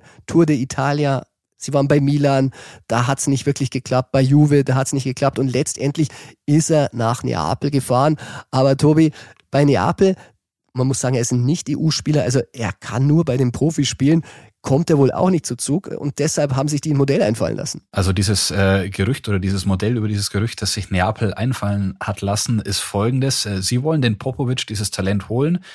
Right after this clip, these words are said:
Speaker 2: Dort hat er schwere Einsatzmöglichkeiten, deswegen würden sie ihn verleihen nach Frosinone, also zu einem anderen Verein in Italien,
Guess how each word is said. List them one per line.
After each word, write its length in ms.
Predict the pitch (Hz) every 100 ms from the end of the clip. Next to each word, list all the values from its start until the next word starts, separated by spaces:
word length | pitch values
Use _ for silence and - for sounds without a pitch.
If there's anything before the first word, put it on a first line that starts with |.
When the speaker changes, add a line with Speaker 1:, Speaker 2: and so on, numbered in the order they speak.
| - _ -
Speaker 2:
Dort 220 | 107 123
hat 80 | 117
er 80 |
schwere 580 | 107 - 101 110 131 135
Einsatzmöglichkeiten, 920 | 113 131 131 120 123 123 117 120 107 107
deswegen 400 | 98 104 107 104
würden 200 | 120 104
sie 100 | 104
ihn 120 | 95
verleihen 600 | - 92 90 104 147 151
nach 360 | 104 101 - -
Frosinone, 760 | - 101 - 90 107 147 165
also 160 | - -
zu 140 | -
einem 160 | 92 85
anderen 240 | 110 107
Verein 340 | - 95 110 95
in 120 | 113
Italien, 540 | 117 - 107 110 117